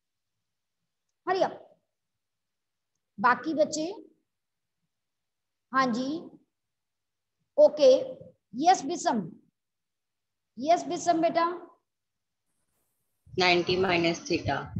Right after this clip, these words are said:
Speaker 1: Very good। So that means next angle को हम नाइंटी माइनस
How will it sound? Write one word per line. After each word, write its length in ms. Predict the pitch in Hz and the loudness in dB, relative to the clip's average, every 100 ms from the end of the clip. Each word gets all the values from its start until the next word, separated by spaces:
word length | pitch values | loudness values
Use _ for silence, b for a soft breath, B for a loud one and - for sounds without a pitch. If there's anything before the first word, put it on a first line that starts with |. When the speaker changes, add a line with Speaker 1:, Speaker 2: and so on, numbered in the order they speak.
| - _ | -12 _
Speaker 1:
Very 380 | 277 370 415 415 | 6 6 4 4
good। 260 | 381 254 - - _ _ - | 4 2 0 -16 _ _ -14
So 80 | 269 | -2
that 240 | 233 254 | 0 0
means 760 | - 233 277 359 381 349 262 - - _ | -8 -10 -4 -2 0 -2 -4 -10 -18 _
next 460 | 240 277 - - - - | -6 -4 -4 -8 -10 -10
angle 300 | 254 226 233 | -10 -6 -8
को 460 | 226 220 247 302 302 | -4 0 0 0 -4
हम 80 | |
नाइंटी 500 | 269 240 233 214 285 | -6 -8 -10 -12 -10
माइनस 440 | 269 220 208 254 | -10 -12 -18 -20